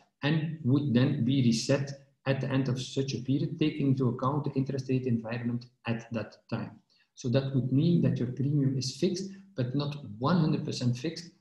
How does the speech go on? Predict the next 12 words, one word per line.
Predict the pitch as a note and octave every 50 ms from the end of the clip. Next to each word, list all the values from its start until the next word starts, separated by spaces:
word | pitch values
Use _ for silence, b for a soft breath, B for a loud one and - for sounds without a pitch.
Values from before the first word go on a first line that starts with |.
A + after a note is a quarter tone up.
| _ _ -
could | - E3+ - - C#3+
after | C#3 C3 - - B2 - - -
ten | C3+ D3 D#3 D#3
years | E3+ E3 - B2
be | A#2+ B2 B2
changed, | - - B2+ B2 C#3 E3 F#3+ - - - - - - - _ _ _ _ _ _ _ _ -
taking | D3+ D#3+ D#3 D#3 D#3+ D#3 D3
into | D#3 D3 C3+ C#3+ C3
account | A#2+ B2 - C3 C#3 C#3+ C#3 C#3+ -
the | A#2+ A2+
new | A#2 A#2+ C3 C3 C3+ - C3
interest | B2 A#2+ A#2+ B2 A2+ A2+ - - - -